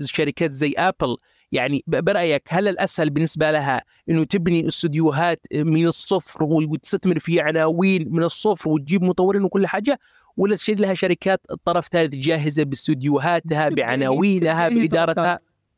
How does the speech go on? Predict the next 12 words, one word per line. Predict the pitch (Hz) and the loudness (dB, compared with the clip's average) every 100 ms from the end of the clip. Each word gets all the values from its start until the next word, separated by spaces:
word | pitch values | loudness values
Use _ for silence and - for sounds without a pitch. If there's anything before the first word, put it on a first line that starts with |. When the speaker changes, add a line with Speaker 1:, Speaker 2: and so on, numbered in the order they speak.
| _ _ _ _ | _ _ _ _
Speaker 1:
تكون | _ 233 196 | _ 0 2
ضمن | 180 262 | 2 2
إدارتها، | 220 240 269 175 | 2 2 0 0
يعني، | 135 139 | 0 2
بمعنى | 165 226 190 | 2 2 0
إنه | 156 160 | 0 0
القرار | 147 165 196 | 0 0 0
في | - | 0
الناية | 180 190 226 - - _ | 2 2 0 -4 -18 _
ما | 170 | 0
يرجعش | 247 294 226 220 - | 2 2 0 -2 -2
لإدارة، | 185 170 247 | 0 0 0